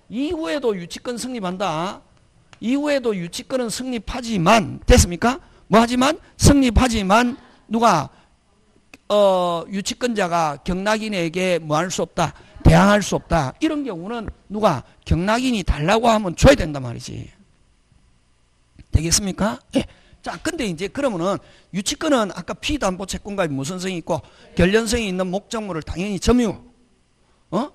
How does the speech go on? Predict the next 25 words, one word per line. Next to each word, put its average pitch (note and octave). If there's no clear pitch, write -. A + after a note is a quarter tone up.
점유하는데, G#3+
여러분, C#4
조금 -
이따가 A3+
하겠지만 A3
여기 A3+
어디 E3
있노? E3
유치권은 F#3
일단은 A#3+
무슨 F3
기가 A3+
돼야 G#3+
된다? E3
변제기가 G3
돼야 D3+
된다. A2+
무슨 G3
기가? A#3+
변제기가. G3
유치권에서는 G#3
무슨 F#3+
요건? E3+
성립 C4+
요건. D#3+